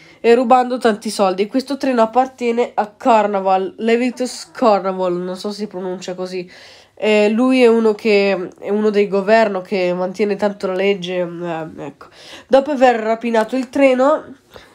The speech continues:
visto che, visto che adesso la neve si sta sciogliendo e possono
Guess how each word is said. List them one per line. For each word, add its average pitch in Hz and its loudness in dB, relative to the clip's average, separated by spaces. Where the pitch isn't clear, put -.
visto 233 -2
che, 202 2
visto 233 -4
che 208 2
adesso 196 0
la 202 2
neve 214 2
si 214 -12
sta 226 -10
sciogliendo 214 -2
e 180 0
possono 196 -2